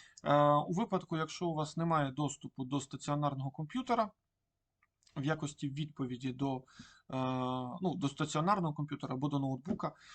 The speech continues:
в якості відповіді до цього уроку, будь ласка, напишіть: «Працюю з телефону»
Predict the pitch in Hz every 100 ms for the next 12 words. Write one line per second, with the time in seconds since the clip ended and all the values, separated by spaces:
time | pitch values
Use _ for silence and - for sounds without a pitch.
0 | - - 165 170 151 165 156 160 139 127
1 | 131 135 135 147 139 151 185 247 175 147
2 | 147 190 190 - 147 151 139 - 135 -
3 | - _ _ _ _ _ 160 170 175 269
4 | 226 - 160 143 - 123